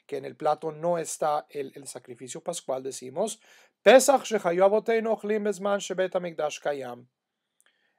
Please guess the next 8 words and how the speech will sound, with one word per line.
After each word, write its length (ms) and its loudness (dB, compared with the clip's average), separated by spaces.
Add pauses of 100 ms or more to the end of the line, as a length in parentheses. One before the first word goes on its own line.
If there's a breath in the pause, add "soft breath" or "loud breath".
El, 180 -12
el 160 -12
sacrificio 680 -4
de 100 2
Pesach 440 0
que 140 -10
se 160 -10
comía 540 -4